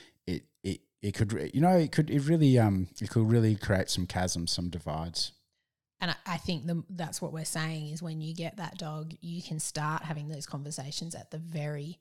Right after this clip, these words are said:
Speaker 1: Yeah.
Speaker 2: beginning, because they do encourage you to have more of those conversations and get more on the same page.
Speaker 1: 'Cause it's
Speaker 2: And
Speaker 1: commitment.
Speaker 2: It is. It's a commitment together. It's a commitment to the team. It's a commitment to the family.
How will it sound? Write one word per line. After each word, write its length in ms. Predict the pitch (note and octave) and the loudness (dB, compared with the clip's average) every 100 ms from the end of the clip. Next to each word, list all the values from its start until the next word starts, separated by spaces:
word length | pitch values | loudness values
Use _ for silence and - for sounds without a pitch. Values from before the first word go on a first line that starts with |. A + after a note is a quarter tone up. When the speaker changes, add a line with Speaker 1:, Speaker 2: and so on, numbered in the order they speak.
| _ | _
Speaker 1:
Yeah. 120 | - - | -8 -6
Speaker 2:
beginning, 540 | - D3 D#3 C#3+ C#3+ F3 | -6 -4 -4 -4 -8 -6
because 280 | D#3 D#3 D3 | -4 -4 -2
they 160 | D#3 | -2
do 180 | D3+ D#3 | -2 -4
encourage 760 | D3+ D3+ - - D#3 D#3 D3+ C#3+ | -4 -4 -4 0 2 2 0 -4
you 240 | C#3 D3+ | -6 -6
to 120 | - | -6
have 260 | D3 D3 E3+ | -4 -6 -6
more 240 | D#3 C#3+ | -8 -8
of 120 | C3 - | -10 -8
those 240 | E3 E3 | -8 -6
conversations 680 | - C#3+ D3+ D3 D#3 D#3 E3 | -4 -4 -2 -2 -2 -2 -2
and 200 | D#3+ D#3 | -2 0
get 240 | D3+ D#3+ | 0 0
more 220 | F#3 D3+ D3+ | 2 2 2
on 140 | D3+ | 0
the 80 | D#3+ | -2
same 260 | D#3 D3 | -2 -2
page. 480 | D#3 C#3+ C#3 F3+ - - - - | 0 0 -2 -4 -6 -6 -14 2
Speaker 1:
'Cause 140 | C3 | 6
it's 100 | C#3 E3 | 6 8
Speaker 2:
And 60 | |
Speaker 1:
commitment. 520 | C3+ C#3+ - F#2 - - - | 10 10 10 4 0 -4 -8
Speaker 2:
It 120 | B3+ D4 | -4 0
is. 240 | C4+ D#3 | 0 -2
It's 160 | A#3 B3+ | -6 -8
a 60 | |
commitment 420 | C4 C#4+ D4+ A#3 F3 | -4 -4 -2 -2 2
together. 480 | G#3+ A#3+ A#3 D3 - | 2 4 2 2 2
It's 160 | G3 | 0
a 40 | G3+ | 6
commitment 440 | G#3+ A#3+ A3 - | 10 10 10 6
to 80 | F#3 | 4
the 120 | E3+ | 2
team. 420 | D#3+ B3 A3 D#3+ | 4 8 10 10
It's 160 | D#3+ - | 8 2
a 40 | |
commitment 440 | F3+ F#3+ G3+ F#3 - | 4 6 6 4 4
to 60 | E3 | 2
the 100 | D#3 | 2
family. 640 | - A#3 G#3 D#3 F#2 F3+ | 4 6 8 6 2 0